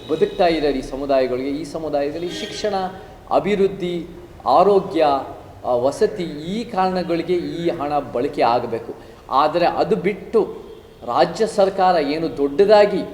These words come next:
ಅಹಿಂದ ಪರವಾಗಿ ಅಂತ ಮುಖ್ಯಮಂತ್ರಿ ಹೇಳ್ತಾರೆ, ಅಲ್ಪಸಂಖ್ಯಾತರ ಹಿಂದುಳಿದ ದಲಿತರು ಅಂತ ಹೇಳ್ತಾರೆ, ಆದರೆ ಅದೇ ದಲಿತರ ಆದಿವಾಸಿ ಹಣನ ದುರುಪಯೋಗ ಮಾಡಿ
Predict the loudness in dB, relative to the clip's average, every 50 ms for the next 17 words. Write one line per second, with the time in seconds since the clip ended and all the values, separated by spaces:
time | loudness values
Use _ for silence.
0 | -14 -16 -18 -20 -20 -20 -16 -8 -4 -4 -4 -2 -2 -2 0 2 6 6 6 6
1 | 4 0 0 2 2 4 4 4 4 2 2 0 -2 0 -2 -4 -4 -4 -4 -4
2 | -4 -4 -4 -6 -6 -4 -2 -2 -2 -2 -2 -2 0 2 2 2 2 0 -4 -6
3 | -8 -8 -8 -4 -4 -4 -4 -4 -6 -8 -8 -6 -6 -4 -4 -4 -4 -4 -4 -4
4 | -6 -6 -8 -8 -10 -10 -10 -8 -8 -8 -8 -8 -8 -6 -2 -2 -2 -2 -4 -8
5 | -16 -16 -10 -4 0 0 0 2 2 2 2 2 2 2 2 2 2 0 0 0
6 | 0 0 0 0 0 2 2 2 0 0 0 0 0 2 2 0 0 0 0 -2
7 | -6 -6 -6 -6 -4 -2 -2 -2 -4 -4 -8 -10 -16 -20 -20 -20 -20 -12 -4 0
8 | 2 4 4 4 6 6 6 6 6 4 2 2 2 0 0 -2